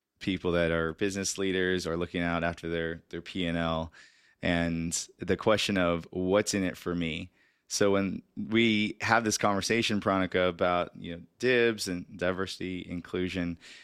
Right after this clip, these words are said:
and belonging, and we talk to leaders about that, and they're sitting here and sort of nodding, but you get this feeling in the back of their mind. They're thinking, "Yeah, but <laughs> what's in it for me?"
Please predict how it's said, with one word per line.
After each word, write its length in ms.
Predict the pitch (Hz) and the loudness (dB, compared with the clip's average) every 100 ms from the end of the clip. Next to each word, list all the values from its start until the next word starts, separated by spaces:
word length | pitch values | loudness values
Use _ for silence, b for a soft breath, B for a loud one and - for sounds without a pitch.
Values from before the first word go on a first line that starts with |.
| B - | B -2
and 160 | 90 | 0
belonging, 760 | 87 85 101 117 95 85 85 - _ - | 2 4 4 4 2 2 0 -4 _ -4
and 260 | 82 87 | -2 0
we 80 | 92 | 0
talk 220 | 101 92 | 2 2
to 100 | 92 | 2
leaders 380 | 87 104 117 90 | 2 4 4 2
about 340 | 85 82 82 - | 0 0 0 0
that, 420 | 80 80 80 - - | 0 0 -2 -6 -8
and 420 | 85 85 82 85 | -4 -2 -4 -6
they're 180 | - 87 | -6 -8
sitting 280 | - 87 87 | -6 -4 -4
here 260 | 90 85 | -4 -2
and 160 | 85 85 | -4 -6
sort 160 | - 82 | -6 -2
of 60 | |
nodding, 580 | 87 85 87 82 80 82 b b - | 0 2 2 0 -4 -8 b b -4
but 160 | 87 | 0
you 60 | 98 | 2
get 140 | 95 | 2
this 160 | 95 - | 0 0
feeling 260 | 98 92 | 0 2
in 80 | 87 | 0
the 80 | 87 | 0
back 240 | 80 85 | 2 0
of 60 | - | 0
their 100 | 87 | -2
mind. 400 | 87 82 82 82 | -2 -2 -2 -4
They're 80 | 85 | -4
thinking, 460 | 85 80 82 85 - | -6 -8 -6 -6 -8
"Yeah, 420 | - 95 92 90 | -6 0 4 4
but 680 | 87 82 80 87 82 78 80 - - | 2 0 2 4 4 2 0 -2 -4
<laughs> 540 | - - - 156 - | -2 -2 0 -2 0
what's 280 | 101 95 92 | 0 2 2
in 100 | 85 | 0
it 240 | 80 - | 0 -2
for 160 | - 87 | 0 2
me?" 320 | 92 87 | 4 2